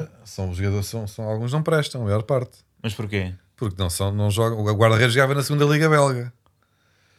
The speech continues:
Speaker 1: Mas o que marcou o gol não joga numa das melhores equipas da Ucrânia?
Speaker 2: Joga
Speaker 1: É melhor?
Speaker 2: no Dinamo de Kiev, é verdade.
Speaker 1: E não está em primeiro?
Speaker 2: Tá.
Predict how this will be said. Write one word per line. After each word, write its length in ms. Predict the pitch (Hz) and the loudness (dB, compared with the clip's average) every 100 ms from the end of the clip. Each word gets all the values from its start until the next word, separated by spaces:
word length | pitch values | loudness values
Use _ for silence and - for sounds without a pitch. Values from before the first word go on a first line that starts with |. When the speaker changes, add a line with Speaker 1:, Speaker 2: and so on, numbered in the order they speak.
| _ | _
Speaker 1:
Mas 160 | 135 131 | -4 -4
o 60 | 139 | -4
que 80 | |
marcou 300 | 151 147 156 | -6 -4 -4
o 40 | 139 | -4
gol 240 | 147 160 | -4 -4
não 140 | 151 147 | -4 -4
joga 240 | 151 151 | -4 -4
numa 220 | 151 151 | -4 -4
das 100 | 143 | -4
melhores 200 | 139 147 135 | -4 -4 -4
equipas 280 | 139 135 | -8 -8
da 60 | 131 | -8
Ucrânia? 300 | 120 143 160 | -6 -4 0
Speaker 2:
Joga 160 | 98 95 | 2 4
Speaker 1:
É 100 | 104 | 4
melhor? 100 | 104 | 6
Speaker 2:
no 40 | |
Dinamo 200 | 110 120 | 4 2
de 60 | 135 | 0
Kiev, 320 | - 95 101 | 2 2 2
é 40 | 82 | -4
verdade. 300 | 80 80 147 | -10 -8 -4
Speaker 1:
E 40 | |
não 80 | 147 | -2
está 140 | 156 | 0
em 60 | 151 | -2
primeiro? 440 | 135 147 175 180 156 _ _ _ _ _ _ | -2 -4 -4 -6 -12 _ _ _ _ _ _
Speaker 2:
Tá. 320 | - 76 85 | -16 -14 -14